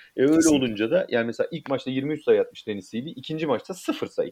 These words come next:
Speaker 1: Sıfır ya. Yani
Speaker 2: Sıfır.
Speaker 1: sıfır.
Speaker 2: Evet,
Speaker 1: Yani insan
Speaker 2: şaka
Speaker 1: bir
Speaker 2: gibi.
Speaker 1: iki atar, dört atar,
Speaker 2: Ben
Speaker 1: sekiz
Speaker 2: evet.
Speaker 1: atar değil mi? Sıfır ne ya? Bir yerde yirmi üç, bir yerde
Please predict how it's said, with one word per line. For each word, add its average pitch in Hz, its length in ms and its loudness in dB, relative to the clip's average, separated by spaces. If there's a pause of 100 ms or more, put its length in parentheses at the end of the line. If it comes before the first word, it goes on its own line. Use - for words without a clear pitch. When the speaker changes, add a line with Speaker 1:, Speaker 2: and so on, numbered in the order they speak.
Speaker 1:
Sıfır - 380 -4
ya. 143 240 -2
Yani 107 300 0
Speaker 2:
Sıfır. - 380 -10
Speaker 1:
sıfır. - 520 0
Speaker 2:
Evet, 113 60 10
Speaker 1:
Yani 135 160 6
insan 143 220 8
Speaker 2:
şaka 160 40 2
Speaker 1:
bir 165 100 -4
Speaker 2:
gibi. 143 60 -6
Speaker 1:
iki 180 200 10
atar, 147 320 8
dört 151 220 10
atar, 156 200 4
Speaker 2:
Ben - 60 -6
Speaker 1:
sekiz 139 320 -2
Speaker 2:
evet. 156 100 6
Speaker 1:
atar 139 200 4
değil 202 100 -2
mi? 127 120 -6
Sıfır 220 400 0
ne 151 60 4
ya? 151 220 2
Bir 147 60 -2
yerde 165 260 8
yirmi 151 260 2
üç, - 140 -8
bir 143 60 2
yerde 147 300 0